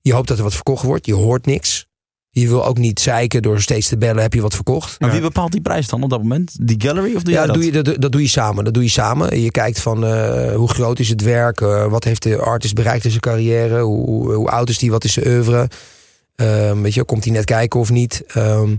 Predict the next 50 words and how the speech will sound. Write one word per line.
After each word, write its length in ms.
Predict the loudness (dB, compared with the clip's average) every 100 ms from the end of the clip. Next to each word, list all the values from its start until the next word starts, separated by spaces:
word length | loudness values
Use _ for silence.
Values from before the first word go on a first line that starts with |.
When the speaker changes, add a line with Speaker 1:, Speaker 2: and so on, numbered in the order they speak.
| -6 _ _
Speaker 1:
eh, 160 | -4 0
maar 180 | 0 0
ook 160 | 0
wat 160 | 0 0
voor 120 | -2
ander 280 | -2 0 2
werk 220 | 2 0
hebben 200 | 0 0
we 60 | 2
hangen? 400 | 2 2 0 0
Tegen 260 | 0 0 2
welke 260 | 0 0 0
prijzen? 600 | 0 2 0 0 -2 -6 _ _ _ _
En 200 | -4 -2
wa-, 100 | 0
weet 140 | 0
je 80 | 0
wel, 80 | 0
waarvoor 400 | 0 0 -2 -2
verkopen 460 | -2 -2 -2 0 -2
we 200 | -2 0
dit 220 | 0 0
werk? 460 | 0 0 -2 -8 -10
En 220 | -4 -2 0
waar, 240 | 0 -2 -2
wat 160 | 0
doen 120 | 2
we 60 | 2
dan 120 | 2
met 100 | 0
een 80 | 0
Klibanski 480 | 0 0 0 0 -2
qua 280 | 0 0 0 -8 -6
pricing? 440 | -2 0 0 -2 -2 -8 _ _
En 100 | -2
op 60 | 0
een 60 |
gegeven 200 | 0 2
moment 180 | 0 0
bepalen 400 | 0 0 0 0
we 60 | 0
een 60 |
prijs. 440 | 0 0 0 -4 -8 _ _
En 160 | -4 -2
uiteindelijk 680 | -2 -2 0 2 2 0 -2
betaal, 440 | -2 -2 -2 -2
eh, 100 | 0
bepaalt 580 | -2 0 0 -2 -4 -2
de 60 | -2
markt 680 | 2 2 0 -4 -8 -10